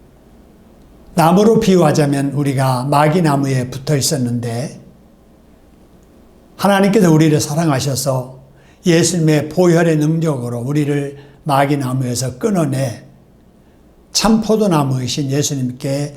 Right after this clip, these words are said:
접붙여 주신 것입니다. 그러므로 우리는 필연적으로 예수님께 붙어 있어야 하지요. 접붙여진 우리가 만일 예수님의 가지에서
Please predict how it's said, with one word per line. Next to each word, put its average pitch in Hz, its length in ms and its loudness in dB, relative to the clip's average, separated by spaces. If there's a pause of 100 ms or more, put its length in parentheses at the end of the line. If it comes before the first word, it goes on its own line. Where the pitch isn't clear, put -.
(500)
접붙여 135 520 -4
주신 127 300 -4
것입니다. 113 680 -8 (3250)
그러므로 208 360 4
우리는 170 600 4 (560)
필연적으로 156 640 2
예수님께 135 840 0 (340)
붙어 135 640 0
있어야 147 360 0
하지요. 120 500 -6 (2250)
접붙여진 165 960 2
우리가 147 320 0
만일 135 500 0
예수님의 160 500 0
가지에서 139 760 -2